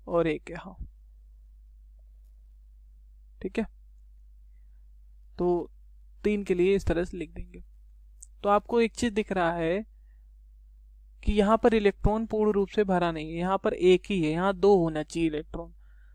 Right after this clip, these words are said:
तो पूर्ण रूप से जब इलेक्ट्रॉन भरा नहीं है तो ये इसको क्या बोलेंगे? पैरामैग्नेटिक, यानी कि अनुचुंबकीय, ठीक है। तो इसकी प्रकृति हो गई अनुचुंबकीय,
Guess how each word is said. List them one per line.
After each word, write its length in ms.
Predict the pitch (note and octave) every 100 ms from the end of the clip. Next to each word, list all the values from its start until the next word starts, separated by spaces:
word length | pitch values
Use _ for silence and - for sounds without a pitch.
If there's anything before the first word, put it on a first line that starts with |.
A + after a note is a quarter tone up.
| -
तो 100 | -
पूर्ण 320 | - A#3 B3
रूप 160 | B3 A#3+
से 120 | -
जब 160 | A#3 A3+
इलेक्ट्रॉन 420 | G#3+ G3+ A3 A3
भरा 240 | F#3 F#3+
नहीं 200 | G#3 G3+
है 100 | G3+
तो 120 | G#3 G#3+
ये 80 | G#3
इसको 160 | G3
क्या 200 | - G#3
बोलेंगे? 360 | G3+ F#3+ F#3+ G3 -
पैरामैग्नेटिक, 880 | G#3 G#3 G#3+ G#3+ F#3+ F3 F3+ F3 E3+ - - - - -
यानी 260 | F#3 G3+ G#3
कि 120 | G#3
अनुचुंबकीय, 720 | F3+ F#3+ F3+ E3+ D#3 - E3 - - - - - - - - -
ठीक 180 | A3
है। 40 | G3+
तो 120 | G3+
इसकी 200 | G3 A3+
प्रकृति 500 | G#3 G3+ - G3+ A3
हो 160 | G#3 G3
गई 220 | G3+ A#3 - - - - -
अनुचुंबकीय, 640 | E3+ E3 D#3 D3+ - D#3